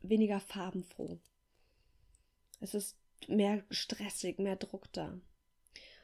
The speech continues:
Und das Seminar ging darum, wieder zu lernen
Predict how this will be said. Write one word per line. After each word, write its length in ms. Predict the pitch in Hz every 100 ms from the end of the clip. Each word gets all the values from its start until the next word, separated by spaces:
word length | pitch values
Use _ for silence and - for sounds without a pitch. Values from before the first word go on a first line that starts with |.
| -
Und 220 | 214 208
das 160 | 233 -
Seminar 500 | 254 240 233 262 330
ging 160 | 311
darum, 400 | 254 240 240 240
wieder 240 | 226 226 214
zu 220 | - 214
lernen 640 | 202 240 392 320 190 175